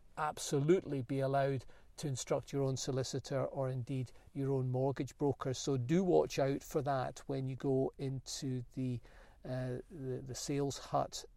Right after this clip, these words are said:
on the, on the reservation. You'll also tend to find that the solicitors firm who are in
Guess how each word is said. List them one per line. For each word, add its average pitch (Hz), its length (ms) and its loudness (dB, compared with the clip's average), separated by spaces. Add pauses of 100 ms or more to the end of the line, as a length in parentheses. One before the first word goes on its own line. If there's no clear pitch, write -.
on 131 420 -2 (300)
the, 127 280 -2 (960)
on 131 160 -4
the 127 100 -4
reservation. 131 800 -4 (2250)
You'll 180 240 8
also 190 260 12
tend 156 280 4
to 143 60 -2
find 143 420 2
that 139 340 4 (100)
the 143 380 -2 (280)
solicitors 170 560 6
firm 147 320 2
who 135 240 2
are 131 300 2
in 131 300 -6